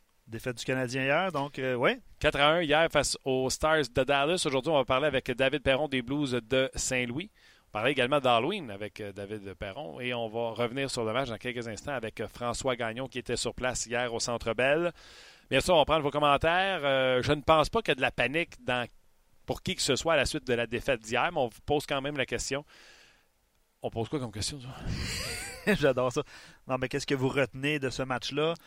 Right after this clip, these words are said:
Speaker 2: Qu'est-ce que vous retenez de la défaite ?
Speaker 1: Ouais, qu'est-ce que vous
Speaker 2: Euh,
Speaker 1: retenez de cette défaite-là ?
Speaker 2: pourquoi le
Speaker 1: Parce que,
Speaker 2: Canadien a
Speaker 1: parce,
Speaker 2: perdu ?
Speaker 1: parce qu'il y a plusieurs points à apporter par rapport à cette défaite-là.
Speaker 2: Ouais.
Speaker 1: Certains vont parler de frustration. Euh, le Canadien jouait frustré en troisième période. C'était pas le cas en première période. C'était l'inverse. C'était les Stars de Dallas qui avaient l'air, euh, un petit peu, euh,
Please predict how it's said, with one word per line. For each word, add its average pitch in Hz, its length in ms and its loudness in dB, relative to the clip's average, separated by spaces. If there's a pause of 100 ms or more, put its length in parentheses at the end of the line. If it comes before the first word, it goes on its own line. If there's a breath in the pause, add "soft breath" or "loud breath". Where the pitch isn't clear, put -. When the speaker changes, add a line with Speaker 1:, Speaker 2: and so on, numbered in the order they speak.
Speaker 2:
Qu'est-ce 135 120 -4
que 147 60 2
vous 120 80 0
retenez 123 240 0
de 135 60 -8
la 123 80 0
défaite ? 143 500 -4
Speaker 1:
Ouais, 135 240 0
qu'est-ce 127 180 0
que 139 60 4
vous 147 140 0
Speaker 2:
Euh, 147 40 4
Speaker 1:
retenez 156 220 0
de 160 100 2
cette 143 220 0
défaite-là ? 151 720 0
Speaker 2:
pourquoi 135 40 0
le 139 60 4
Speaker 1:
Parce 135 120 0
que, 131 60 0
Speaker 2:
Canadien 123 140 -2
a 123 40 -2
Speaker 1:
parce, 113 180 0
Speaker 2:
perdu ? 139 240 -10
Speaker 1:
parce 147 140 -4
qu'il 147 100 2
y - 40 0
a - 20 -14
plusieurs 147 400 6
points 180 300 -2
à 143 60 0
apporter 131 480 -4
par 120 140 -6
rapport 120 240 -6
à 117 60 -6
cette 113 180 -10
défaite-là. 110 380 -12 (360)
Speaker 2:
Ouais. 101 140 -10
Speaker 1:
Certains 131 320 -6
vont 131 80 -4
parler 127 220 -2
de 123 60 -8
frustration. 131 840 -6 (500 soft breath)
Euh, 107 440 -10
le 107 40 -12
Canadien 123 300 -6
jouait 127 160 -2
frustré - 360 -8
en 143 80 -4
troisième 131 360 -2
période. 139 380 -2
C'était - 160 -4
pas - 100 0
le 135 80 0
cas 220 120 2
en 185 60 0
première 139 280 -2
période. 139 320 0
C'était 127 180 -2
l'inverse. 131 440 0
C'était 127 120 -6
les 131 100 -2
Stars 165 260 0
de 156 100 -6
Dallas 151 340 0
qui - 80 -4
avaient 120 140 -2
l'air, 120 100 -2
euh, 113 600 -2
un - 20 -12
petit - 180 -14
peu, - 120 -4
euh, 120 640 0